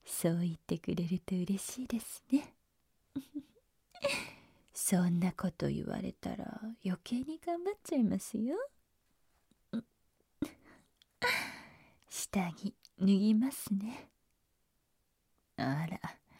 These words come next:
脱ぐところ見たいだなんて。<laughs> エッチ。いいですよ。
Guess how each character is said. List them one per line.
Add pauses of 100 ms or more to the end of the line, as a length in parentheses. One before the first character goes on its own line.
(600)
脱
ぐ
と
こ
ろ
見
た
い
だ
な
ん (200)
て。 (560)
<laughs> (1300)
エ (100)
ッ (420)
チ。 (1600)
い
い
で
す
よ。